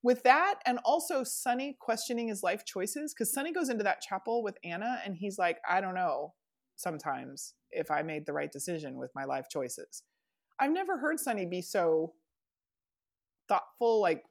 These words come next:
"Maybe I didn't do the right thing" kind of thing. Like, he's, he's just reliably Sonny, and this is not necessarily that. So it does make you wonder, like, is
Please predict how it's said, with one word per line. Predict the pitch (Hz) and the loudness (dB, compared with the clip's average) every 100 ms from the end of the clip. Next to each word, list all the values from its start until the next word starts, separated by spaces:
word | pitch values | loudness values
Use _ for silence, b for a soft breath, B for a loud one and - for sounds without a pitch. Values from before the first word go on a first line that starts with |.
| - | -6
"Maybe | 170 185 | -4 0
I | 170 | 0
didn't | 170 165 175 | 0 -2 -4
do | 180 175 | -2 0
the | |
right | 165 160 - | 2 0 -2
thing" | 170 175 | -6 -6
kind | 190 190 | -6 -6
of | 185 | -4
thing. | 196 196 | -6 -4
Like, | 180 | -4
he's, | 233 214 - | -2 -4 -4
he's | 226 262 - _ - | -2 -2 -4 _ -6
just | 302 - | -6 -4
reliably | 196 196 196 196 175 156 | -2 4 4 4 2 0
Sonny, | 220 180 143 | 0 -4 -6
and | 147 160 | -8 -4
this | 214 | -4
is | 196 165 | -4 -4
not | 175 165 180 - | -2 -2 -2 -4
necessarily | 214 220 240 233 233 247 247 | -8 -6 -4 -2 -2 0 0
that. | 254 139 - _ _ _ _ _ _ | 0 -2 -4 _ _ _ _ _ _
So | - 240 220 202 | -2 2 4 4
it | 202 | 4
does | 254 247 | 6 4
make | 220 214 208 | 4 -2 -4
you | 190 | -4
wonder, | 185 202 190 165 | -2 0 4 4
like, | 160 160 - | 4 0 -2
is | - 196 | 0 0